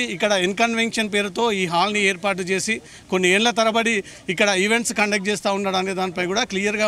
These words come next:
మనకు విజువల్ ద్వారా కనబడతా ఉన్నాయి. నాగార్జున ప్రైవేట్ సిబ్బంది కూడా ఇక్కడే ఉండి మీడియాను అడ్డుకునేటువంటి ప్రయత్నాలు చేస్తూ ఉన్నారు. ఇక్కడ ఏ మీడియాకు అనుమతి లేదు, మీడియా వారు క్యాప్చరింగ్ చేయకూడదు అనే దానిపై కూడా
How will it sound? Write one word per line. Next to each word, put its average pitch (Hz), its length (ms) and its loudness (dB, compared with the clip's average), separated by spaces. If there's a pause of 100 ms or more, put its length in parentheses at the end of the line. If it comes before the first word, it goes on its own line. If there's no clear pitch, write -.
మనకు 185 280 -4 (300)
విజువల్ 208 300 2
ద్వారా 208 180 6 (120)
కనబడతా 185 440 0
ఉన్నాయి. 214 220 -2
నాగార్జున 202 440 0 (100)
ప్రైవేట్ 190 360 0
సిబ్బంది 214 380 -2
కూడా 214 160 2 (480)
ఇక్కడే 233 240 4 (120)
ఉండి 220 220 2 (200)
మీడియాను 220 380 2
అడ్డుకునేటువంటి 196 600 -4
ప్రయత్నాలు 185 380 -2
చేస్తూ 185 180 -6 (100)
ఉన్నారు. 180 320 -2
ఇక్కడ 190 160 0 (480)
ఏ 208 40 4 (100)
మీడియాకు 214 400 2
అనుమతి 202 360 -2
లేదు, 202 140 -2 (140)
మీడియా 202 320 0
వారు 202 200 0 (380)
క్యాప్చరింగ్ 214 500 2
చేయకూడదు 208 540 0
అనే 196 220 -2
దానిపై 185 320 -2
కూడా 214 120 -2